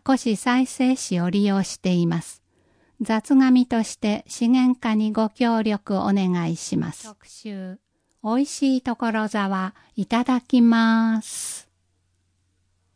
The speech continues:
実りの秋、食欲の秋、たくさんの農産物が旬を迎え、ますます食事がおいしい季節になりました。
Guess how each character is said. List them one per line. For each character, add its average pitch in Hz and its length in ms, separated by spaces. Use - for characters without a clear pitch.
実 214 260
り 240 140
の 214 180
秋、 190 440
食 214 360
欲 269 300
の 226 180
秋、 185 380
た 202 180
く - 100
さ 277 220
ん 254 100
の 190 160
農 214 240
産 208 320
物 190 240
が 180 240
旬 226 340
を 208 120
迎 185 420
え、 185 140
ま 208 200
す - 140
ま 254 180
す - 180
食 214 320
事 240 140
が 214 260
お 220 100
い 226 60
し 214 260
い 202 40
季 - 120
節 214 360
に 175 160
な 180 160
り 175 100
ま 170 160
し - 160
た。 185 160